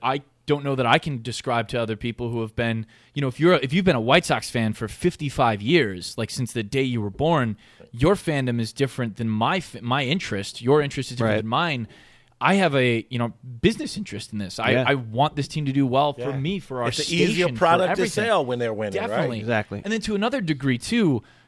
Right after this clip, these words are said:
Speaker 1: I, you know, not, not real well, but I know a lot of the guys on this team, and I like a lot of this guy, the
Speaker 2: Yeah.
Speaker 1: guys on this team. And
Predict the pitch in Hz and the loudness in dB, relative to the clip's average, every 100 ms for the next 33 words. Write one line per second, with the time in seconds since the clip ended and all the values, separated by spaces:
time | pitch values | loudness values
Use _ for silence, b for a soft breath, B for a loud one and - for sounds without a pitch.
0 | b _ _ - 214 247 196 _ 185 180 | b _ _ -2 0 0 -4 _ -4 -2
1 | 180 _ - 277 302 247 _ _ 202 269 | -4 _ -16 -4 -4 -4 _ _ -6 -6
2 | 180 143 135 208 285 180 120 123 131 208 | -4 -6 -4 0 2 0 0 0 2 0
3 | 160 180 - 190 254 214 165 175 170 156 | -2 -6 -6 -6 -2 0 0 0 -2 -2
4 | 170 165 170 165 - 185 262 208 190 - | -2 -2 -4 -4 -6 -10 -10 -10 -12 -6
5 | 202 143 117 185 - 127 107 101 95 - | -4 -4 -2 -2 -2 -2 -2 -4 -8 -8
6 | 110 95 90 113 143 127 110 104 - 107 | -6 -6 -2 4 4 4 -2 -6 -8 -8
7 | 98 90 139 151 147 | -6 -6 -4 -2 -2